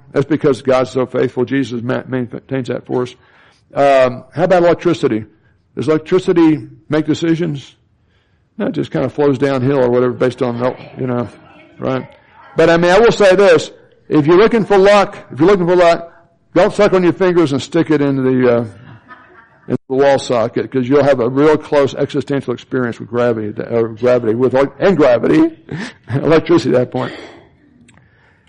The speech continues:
Now we're getting into some r-, real serious heresy if we haven't been already. Jesus' death doesn't forgive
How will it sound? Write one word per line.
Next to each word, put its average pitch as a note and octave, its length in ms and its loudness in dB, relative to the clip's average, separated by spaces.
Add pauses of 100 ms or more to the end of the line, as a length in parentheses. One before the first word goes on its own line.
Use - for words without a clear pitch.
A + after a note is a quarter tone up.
Now F3+ 160 2
we're F3+ 80 4
getting G3 260 2
into E3+ 200 0
some D#3+ 240 -2
r-, E3 180 -2
real F3+ 180 2
serious D#3+ 380 0
heresy D3 440 0
if G#2+ 120 -4
we B2+ 80 -4
haven't B2 340 -4
been A#2+ 220 -4
already. A2 520 -2 (800)
Jesus' F#3+ 400 2
death E3 360 2
doesn't E3+ 300 2
forgive D#3+ 540 0